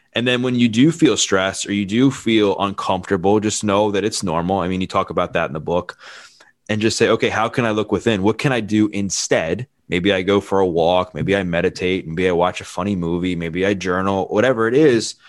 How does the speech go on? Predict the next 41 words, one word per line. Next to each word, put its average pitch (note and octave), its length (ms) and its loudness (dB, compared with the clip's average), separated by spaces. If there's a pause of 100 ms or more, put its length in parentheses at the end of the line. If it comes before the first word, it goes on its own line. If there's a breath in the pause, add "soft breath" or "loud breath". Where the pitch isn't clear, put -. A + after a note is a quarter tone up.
(160 soft breath)
And G2+ 100 0
then A#2 80 2
you A#2 80 2
get A#2 180 2
through B2 320 2
that G#2 200 0
night C#3 460 0 (320 loud breath)
and G#2 100 -2
you're A2 100 2
like, A2 220 0
"Okay, F#2 520 0
like, D2+ 180 -2
that G2+ 160 0
was A2 120 0
hard, F2+ 400 0
got F2+ 260 -2
through E2 260 -2
it." F#2 260 0 (140)
But - 80 -6
you G2+ 80 -4
feel G#2+ 180 2
confident F#2 560 -2
because F#2+ 240 -4
maybe F2+ 300 0
that F2+ 120 -2
was E2 100 -6
something F#2 280 -6
you F#2 100 -2
have F2+ 240 -2
been F2 120 -6
trying B2 340 -2
to G2+ 80 -4
do F#2+ 200 0
for F2 120 -10
two - 180 -8
years G2 640 2 (420 soft breath)
that - 220 -2
you F2 240 -4
finally F2+ 360 -2
just E2 280 -6
did. G#2 360 2